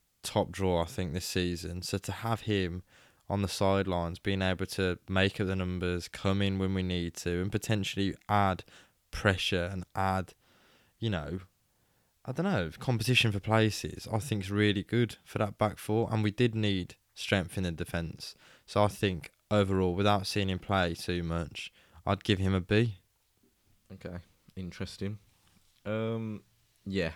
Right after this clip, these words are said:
Speaker 2: I mean, it's exactly the same in terms of we obviously haven't seen him play up to that Fulham game. Luckily, I was in attendance. Um,
Speaker 1: Yeah, luckily you got corona the week after.
Speaker 2: Exactly,
Speaker 1: We
Speaker 2: exactly.
Speaker 1: didn't have corona, by the way.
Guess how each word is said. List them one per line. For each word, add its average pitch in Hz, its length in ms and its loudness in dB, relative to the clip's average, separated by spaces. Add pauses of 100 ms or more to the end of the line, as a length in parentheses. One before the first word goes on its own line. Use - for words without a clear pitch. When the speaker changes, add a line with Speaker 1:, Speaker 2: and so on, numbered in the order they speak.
Speaker 2:
I 98 100 -4
mean, 92 260 -2
it's 80 260 -6
exactly 87 320 -6
the 87 80 -8
same 87 340 -6
in 85 80 -6
terms 87 400 -8
of 82 340 -8 (480)
we 92 120 -2
obviously 87 260 -2
haven't 87 260 -4
seen 87 160 -6
him 87 60 -6
play 87 260 -2
up 92 200 -4
to - 80 -12
that 90 160 -2
Fulham 87 320 -6
game. 85 260 -2 (380)
Luckily, 95 360 -2
I 90 60 2
was 92 260 2
in 90 80 -2
attendance. 80 920 -6 (580)
Um, 90 640 -2
Speaker 1:
Yeah, 87 160 2
luckily 98 300 2
you 95 120 2
got 95 140 2
corona 87 300 2
the 85 100 0
week 85 220 0
after. 85 340 -4 (480)
Speaker 2:
Exactly, 85 680 -4 (120)
Speaker 1:
We - 80 -12
Speaker 2:
exactly. 101 200 2
Speaker 1:
didn't 117 220 6
have 107 180 4
corona, 92 480 4
by 80 160 0
the 76 120 -4
way. 78 220 -6